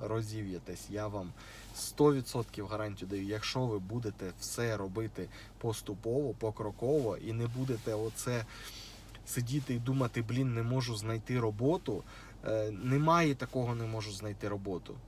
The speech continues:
Я розумію, що це, знаєте, я не хочу знайти роботу. Я хочу сидіти і отримувати просто так гроші. Так тут не працює. Тут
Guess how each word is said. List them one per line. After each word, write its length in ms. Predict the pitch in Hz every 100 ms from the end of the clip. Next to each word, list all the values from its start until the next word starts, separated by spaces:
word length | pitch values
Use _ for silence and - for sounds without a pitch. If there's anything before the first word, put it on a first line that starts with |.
| -
Я 240 | 113 143
розумію, 640 | 151 127 135 143 208 185 110
що 440 | - 127 123 113 -
це, 380 | - 147 185
знаєте, 600 | 123 131 180 - 113 101 -
я 180 | 110 143
не 140 | 151
хочу 400 | 143 131 110 -
знайти 380 | 87 98 90 95
роботу. 360 | 92 92 90 107
Я 100 | 117
хочу 400 | - 127 - 101 - -
сидіти 520 | - 131 131 202 185
і 400 | 175 135 127 127
отримувати 720 | 107 113 - 151 156 139 123
просто 340 | 104 113 110 107
так 300 | 120 127 110
гроші. 500 | 98 95 78 - - - - - - - -
Так 300 | 131 147 -
тут 300 | 139 143 117
не 120 | 113
працює. 540 | 110 107 - 90 78 78
Тут 160 | 110